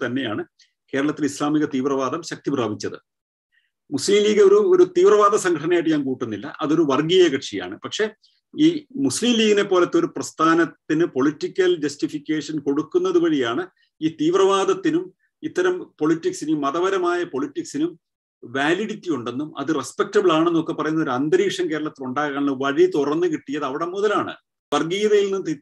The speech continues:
തീവ്രവാദത്തിലേക്കുള്ള ദൂരം വളരെ കുറവാണ്. ഈ വർഗീയതയുടെ വാതായനങ്ങൾ അങ്ങോട്ട് തുറന്നു വിട്ടു കഴിഞ്ഞാൽ അത് തീവ്രവാദത്തിലേക്ക് നീങ്ങാൻ വളരെ എളുപ്പമാണ്.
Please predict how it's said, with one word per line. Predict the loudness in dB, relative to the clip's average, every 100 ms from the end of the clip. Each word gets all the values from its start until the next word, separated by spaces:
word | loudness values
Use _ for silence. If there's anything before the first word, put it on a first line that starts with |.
| -2
തീവ്രവാദത്തിലേക്കുള്ള | -2 0 -2 -4 -6 -4 -4
ദൂരം | -2 0 2 2
വളരെ | -2 -6 -6
കുറവാണ്. | -8 -6 -6 -8 -14 _ _ _ _ _ _ _ _ -6
ഈ |
വർഗീയതയുടെ | -2 -2 -2 2 4 4
വാതായനങ്ങൾ | 4 2 2 0 -2 -4
അങ്ങോട്ട് | -4 -6 -4
തുറന്നു | -4 -4
വിട്ടു | -4 -4
കഴിഞ്ഞാൽ | -2 -2 -6
അത് | -10 _ -10 -6 -2
തീവ്രവാദത്തിലേക്ക് | 0 2 2 0 -2 -2 -2
നീങ്ങാൻ | -2 -4 -8 -12 _ _ _ -4
വളരെ | 0 2
എളുപ്പമാണ്. | 2 0 0 -4 -8